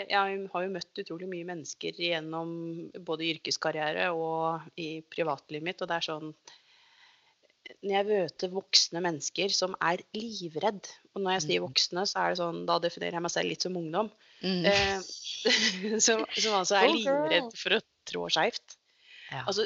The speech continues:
Speaker 1: altså, de tør ikke å si noen ting, for de er redd for at de skal ordlegge seg feil. Så tenker jeg, «Men stakkars arme menneske, liksom. Så hvor, hvor tøft må ikke livet ditt være hvis du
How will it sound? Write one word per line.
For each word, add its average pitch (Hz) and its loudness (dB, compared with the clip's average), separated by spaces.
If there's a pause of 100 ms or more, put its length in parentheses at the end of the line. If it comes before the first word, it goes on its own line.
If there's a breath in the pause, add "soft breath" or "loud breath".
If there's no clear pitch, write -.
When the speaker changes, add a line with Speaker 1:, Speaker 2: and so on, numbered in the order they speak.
Speaker 1:
altså, 214 -2
de 196 0
tør 185 -4
ikke - -8
å - -4
si 160 -12
noen 165 -6
ting, 214 -4
for 202 -8
de 185 0
er 180 0
redd 156 -4
for 175 -12
at 170 -12
de 180 -8
skal - -8
ordlegge 160 -12
seg 180 -6
feil. 175 -8
Så 202 -14
tenker 185 -14
jeg, 160 -10
«Men 196 -12
stakkars - -8
arme 185 -8
menneske, 170 -10
liksom. 170 -8 (100)
Så - -6
hvor, 220 -2 (680 loud breath)
hvor 226 -8
tøft - -4 (100)
må 165 -12
ikke - -6
livet 175 -4
ditt 190 -4
være 170 -4
hvis - -6
du - -10